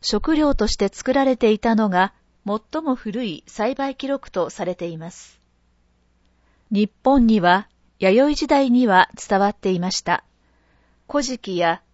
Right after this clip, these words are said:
健康奉仕のつれづれ草にも大根の話が出てきます。日本では品種も調理法もたくさんあり、春の七草の一つ、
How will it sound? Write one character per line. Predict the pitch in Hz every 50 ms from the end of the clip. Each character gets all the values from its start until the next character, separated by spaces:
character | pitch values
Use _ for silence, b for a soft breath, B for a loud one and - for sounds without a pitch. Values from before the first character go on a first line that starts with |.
| _ _ _ _ _ _ _ _ _ -
健 | - 240 247 285
康 | 302 - - 285 285 269
奉 | - 277 269 277
仕 | - - 202
の | 180 170 175 175 - _
つ | - - 220
れ | 214 262
づ | 285 - 294
れ | 320 320
草 | 277 285 - 294 254
に | 226 226 240
も | 202 185 175 170 170 - _ _ _ _ _ _ _ _ _ -
大 | 196 180 196 254 277 - -
根 | 302 311
の | 302 262 240 247
話 | 247 247 220 240 254 - - 240
が | 214 214 214 - - -
出 | 208 202
て | - 202
き | - - 175
ま | 165 156 196
す。 | - - - _ _ _ _ _ _ _ _ _ _ _ _ _ _ _ _ - _ _ _ -
日 | 196 190 208 196
本 | _ - - 277 311 285 240
で | 202 202 180
は | 180 175 180 196 _ _ _ _ _ _ _ _
品 | _ _ - 233 240 247 247 -
種 | - 226
も | 208 202 196 196 - - -
調 | - 226 220 269
理 | 269 269
法 | 269 - 262 254 254
も | 220 240 240
た | - 214
く | 214
さ | - - - 269 254
ん | 233 202
あ | 196 196
り、 | 160 165 180 - _ _ _ _ _ _ _ _ _ _ _ _ _ _ _
春 | - 294 320 320
の | 294 254 220 208
七 | 196 190 226 269
草 | - - - 269 247
の | 220 214 214
一 | - - - 214 214
つ、 | - - 180 175 - _